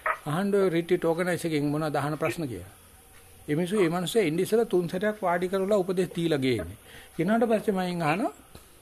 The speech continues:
මේ එහා කන්දේ කෙරෙන්නේ මොකද්ද ස්වාමීන් වහන්සේ භාවනාව? ඒකට ගිහිල්ලා කෙරුවොත් ස්වාමීන් වහන්සේ කැමතිද නැද්ද? මොකද ඉන්නේ මෙහි?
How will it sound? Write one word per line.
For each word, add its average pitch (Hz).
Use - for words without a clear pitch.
මේ 180
එහා 165
කන්දේ 196
කෙරෙන්නේ 190
මොකද්ද 175
ස්වාමීන් 180
වහන්සේ 180
භාවනාව? 202
ඒකට 190
ගිහිල්ලා 196
කෙරුවොත් 190
ස්වාමීන් 185
වහන්සේ 180
කැමතිද 185
නැද්ද? 110
මොකද 320
ඉන්නේ 403
මෙහි? 135